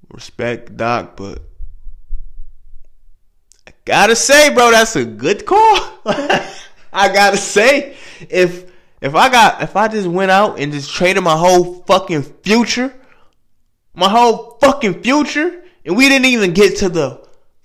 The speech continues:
finals of our conference, my nigga, let alone the N B A finals. I can take getting to the finals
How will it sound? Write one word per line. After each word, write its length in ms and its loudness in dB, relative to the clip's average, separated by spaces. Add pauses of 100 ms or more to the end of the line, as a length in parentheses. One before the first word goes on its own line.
finals 500 -4
of 260 -2
our 200 0
conference, 880 -6
my 160 -6
nigga, 480 -8 (160)
let 280 2
alone 680 4
the 200 0
N 160 0
B 120 2
A 120 2
finals. 400 -4
I 100 -2
can 140 -6
take 360 -4
getting 240 -4
to 80 -8
the 80 -6
finals 640 -8